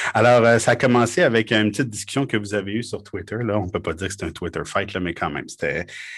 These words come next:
euh, probablement intéressant à suivre. Donc, moi, j'aimerais ça avoir, d'entrée de jeu, là, commencer avec, euh, chacun, un de vos, euh, chacun votre tour, une intervention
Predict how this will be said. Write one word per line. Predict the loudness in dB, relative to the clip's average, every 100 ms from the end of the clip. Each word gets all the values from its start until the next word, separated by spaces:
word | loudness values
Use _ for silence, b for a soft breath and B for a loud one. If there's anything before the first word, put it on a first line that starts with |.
| B B
euh, | -6 -4 -4
probablement | -4 -2 0
intéressant | 0 0 -2 -2 -2
à | -2
suivre. | -2 -4 -2
Donc, | 0 0 0
moi, | 0
j'aimerais | 2 2 2 0
ça | 0 -2
avoir, | -2 -2 -2 -2
d'entrée | -4 -4 -6
de | -6
jeu, | -4
là, | -4
commencer | -4 -6 -6 -8 -8 -6 -6
avec, | -8 -12 -6
euh, | -6 -6 -6
chacun, | -6 0 0 0 0
un | 0
de | 0
vos, | -4 -4 -2 -2
euh, | -4 -4 -8 -8
chacun | -4 0
votre | 0 0
tour, | -2
une | -2 -4
intervention | -4 -4 -4 -6 -6